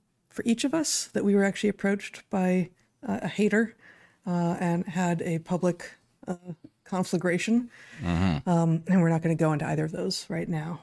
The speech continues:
Speaker 1: but, uh, literally once among hundreds, but probably more than a thousand interactions in public at this point. Um,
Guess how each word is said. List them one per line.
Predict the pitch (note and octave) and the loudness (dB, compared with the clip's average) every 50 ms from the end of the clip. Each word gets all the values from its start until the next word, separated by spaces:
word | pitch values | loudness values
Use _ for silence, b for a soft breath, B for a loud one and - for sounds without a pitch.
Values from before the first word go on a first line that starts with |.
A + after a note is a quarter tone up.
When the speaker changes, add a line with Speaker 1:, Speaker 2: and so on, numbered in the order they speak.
| _ _ | _ _
Speaker 1:
but, | - D#3+ D3 C#3+ - - | -4 -4 -4 -6 -8 -12
uh, | F3 D3 C#3+ C#3 - E3 F#3 G3 G3+ - - | -14 -14 -14 -16 -18 -14 -12 -10 -8 -2 2
literally | B3 D4+ D#4 C4 G3 E3 | 4 6 6 6 6 4
once | D#3+ E3 E3 D3+ D3 F3 - - - - - - | 4 0 0 -2 -2 -2 -2 -2 -2 -2 -2 -2
among | F3 E3 E3 D#3+ D#3+ D#3+ D#3+ D#3 D3+ D3 - _ - | 0 0 2 2 2 2 0 0 -2 -4 -10 _ -12
hundreds, | - - F#3 G3 B3+ C4+ B3+ - - | -6 -4 -2 0 0 0 -2 -4 -8
but | - - F#3+ F#3+ - | -12 -12 -12 -12 -10
probably | - - C4+ C#4+ A#3+ | -8 -6 0 2 2
more | G#3 G3+ G3+ | 4 4 4
than | G3 G3 F#3+ | 2 2 0
a | |
thousand | F3 - F3 F3 F#3 G3 - A3 G#3+ A3 A3 G#3+ A3 - - - - | 0 0 0 0 0 0 0 0 0 0 -2 -2 -6 -10 -16 -6 -2
interactions | G#3+ G3 G3 F#3+ G3 G3+ G3 - - A3 G#3+ G3+ | 0 0 2 0 0 -2 -2 -2 -2 0 0 0
in | G#3 G3 | -2 -2
public | F#3 F#3+ F#3 F3+ G3+ G3+ G#3+ | -4 -4 -4 -4 -4 -6 -6
at | G3 | -6
this | G#3+ G3+ - | -8 -8 -4
point. | - G#3+ G#3 A3 A#3 - B B B B B B B B | -2 0 0 0 0 -4 B B B B B B B B
Um, | - F#3 F#3 F3+ F3+ | 2 4 4 4 4